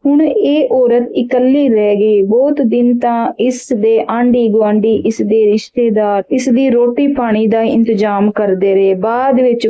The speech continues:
ਖੁਦ ਸੋਚਿਆ ਕਿ ਇਸ ਤਰ੍ਹਾਂ ਜ਼ਿੰਦਗੀ ਨਹੀਂ ਚੱਲਣੀ। ਬਾਅਦ ਵਿੱਚ ਉਸ ਨੇ ਦੁਬਾਰਾ ਤੋਂ ਆਪਣੀ ਮਿਹਨਤ ਕਰਨੀ ਸ਼ੁਰੂ ਕਰ ਦਿੱਤੀ। ਇਸ ਦਾ ਬੱਚਾ ਹੁਣ ਇਸ ਨੇ ਪੜ੍ਹਨ ਦੇ ਲਈ ਸਕੂਲ ਭੇਜਣਾ ਸ਼ੁਰੂ ਕਰ ਦਿੱਤਾ। ਇਹ ਕੁਝ ਲੋਕਾਂ ਦੇ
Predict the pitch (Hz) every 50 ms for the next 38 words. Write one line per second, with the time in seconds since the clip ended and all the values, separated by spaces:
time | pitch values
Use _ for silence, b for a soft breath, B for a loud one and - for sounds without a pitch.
0 | - - - 269 269 240 269 254 - 254 220 220 214 - 226 220 214 214 214 -
1 | 240 240 - - 208 240 240 240 - 247 240 247 240 240 208 202 220 214 202 196
2 | 196 185 214 226 214 202 226 240 254 233 247 196 175 170 170 170 165 160 165 -
3 | 240 247 269 285 277 285 285 285 285 - - - 254 262 247 - 254 254 262 247
4 | 220 240 233 226 226 226 233 254 277 285 285 277 277 247 - 240 240 240 240 233
5 | 233 240 240 233 220 226 240 247 262 285 285 285 262 - 247 226 220 220 226 240
6 | 240 240 - 247 233 269 254 240 240 220 208 202 196 202 214 220 - 285 285 285
7 | 285 302 254 285 294 285 240 226 226 220 - - 262 240 233 233 240 254 - -
8 | _ _ _ _ 269 262 269 - 247 262 254 254 269 254 254 262 247 247 247 233
9 | 240 262 277 294 285 277 254 240 226 226 226 233 233 - 240 - - 233 240 240
10 | 240 240 240 262 254 233 202 208 208 208 214 220 - - 240 262 277 240 247 202
11 | 185 180 170 170 175 175 175 - 180 170 156 - - 269 269 269 240 254 277 262
12 | 233 277 269 269 254 240 226 233 - 254 262 254 240